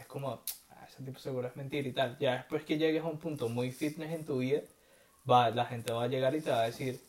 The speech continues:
"Ah, eso es pura mentira, eso siempre ha hecho ejercicio toda su vida".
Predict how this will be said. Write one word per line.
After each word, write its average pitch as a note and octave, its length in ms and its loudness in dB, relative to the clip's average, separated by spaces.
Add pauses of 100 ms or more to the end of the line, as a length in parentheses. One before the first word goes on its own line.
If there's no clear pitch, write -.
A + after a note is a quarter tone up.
(220)
"Ah, - 180 -12
eso - 140 -12
es - 40 -14
pura B2+ 200 -6
mentira, B2 380 -6
eso B2+ 160 -10
siempre C3 420 -6
ha - 20 0
hecho C3+ 140 -4
ejercicio C3+ 440 -4
toda C3+ 160 -4
su C3+ 160 -8
vida". A#2+ 260 -6